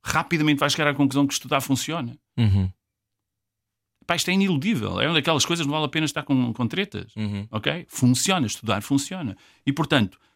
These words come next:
Speaker 1: eh, eh, se tu vens para dentro de uma sala de aula para, para, para armar em tonto e vens aqui mostrar que és muito giro e tal, ok, não, eu não te marco falta, vai embora, salta. Que eu não, a sério, não te preciso de ti, não preciso de ti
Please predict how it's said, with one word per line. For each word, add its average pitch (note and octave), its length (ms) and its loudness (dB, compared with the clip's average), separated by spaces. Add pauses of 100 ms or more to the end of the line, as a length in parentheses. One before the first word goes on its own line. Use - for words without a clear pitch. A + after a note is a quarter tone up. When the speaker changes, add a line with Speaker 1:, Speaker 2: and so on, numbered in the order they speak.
(160)
Speaker 1:
eh, C#3 60 4
eh, C3 340 2
se - 200 4
tu G#3+ 240 0
vens F3+ 200 0
para - 120 -4
dentro E3 120 0
de D3 40 -2
uma D3+ 60 0
sala D3 240 2
de B2+ 60 4
aula F#2+ 200 2
para, G#2+ 360 -2
para, G2+ 300 -2
para G#2+ 140 -6
armar A2 220 0
em F#2+ 140 0
tonto E2+ 460 -12
e F#2+ 180 -4
vens G2+ 200 -6
aqui F#2+ 160 -14
mostrar F#2+ 360 -4 (340)
que G#2+ 100 -4
és G2 120 -2
muito G2+ 220 -8
giro F2+ 300 -8
e F2 120 -14
tal, F#2+ 240 -6
ok, A#2 340 -2
não, D3+ 180 -2 (160)
eu D3+ 80 -2
não F3 120 0
te - 60 -4
marco A2 160 0
falta, D#2+ 280 -12
vai C3 160 -2
embora, F2+ 280 -2 (100)
salta. G#2 380 -4 (320)
Que B2 100 -4
eu A2 200 -2
não, C#3 160 0
a - 80 -4
sério, E3+ 320 0
não A2 120 -2
te - 60 -8
preciso - 260 -4
de B2 120 -6
ti, G#2+ 40 0
não B2 100 4
preciso A2 220 -6
de A#2+ 200 0
ti B2 80 -2